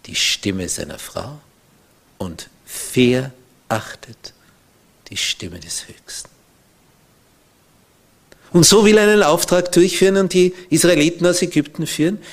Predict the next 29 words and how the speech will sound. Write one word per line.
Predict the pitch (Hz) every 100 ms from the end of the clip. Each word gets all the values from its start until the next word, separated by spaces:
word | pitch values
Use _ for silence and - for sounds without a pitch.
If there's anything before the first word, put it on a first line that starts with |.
| - -
indem | 151 143 165
er | 170
gleichzeitig | 143 143 165 - 170 170 -
eine | 165 175
Anordnung | 170 170 170 156 170
des | 165 160
Herrn | 143 151 143
missachtet. | 143 143 - - 135 127 - - 170 - - _ _ _ _ _ _
Darum | 113 104
schickt | - 104 -
sich | - -
der | 104
Engel | 98 98
an, | 98 95
ihn | 90
zu | - -
töten. | - 120 - - _ _ _ _ _
Und | - 110
Zipporah | - 113 131 120 107
begreift | - 101 - 92 - - _ _
sofort, | - - - 240 - 135 82 - - - _ _ - - -
sie | - 233 247
selber | - 226 240 240 131 95 - - _ _ _ _ _ _ -
beschneidet | 117 - 135 135 165 170 143
in | 107 90
dem | 156 170
Moment | 151 131 139 139
ihren | 139 131 120
Sohn, | 110 - 135 90